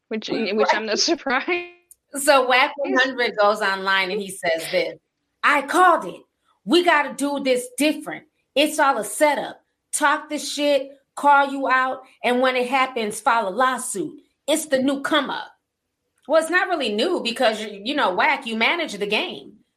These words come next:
Speaker 2: This happened way back then with the game. So this is not a new come up, you know, but DaBaby,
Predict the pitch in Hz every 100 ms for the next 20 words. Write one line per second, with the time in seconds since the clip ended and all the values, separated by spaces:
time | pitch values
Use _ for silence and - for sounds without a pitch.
0 | _ 254 349 233 247 262 262 294 285 311
1 | 311 359 440 175 - _ 226 262 247 294
2 | 302 - 247 311 311 269 220 226 214 -
3 | 247 269 208 277 - - - - 220 254
4 | 247 247 254 247 208 240 302 403 294 269
5 | 277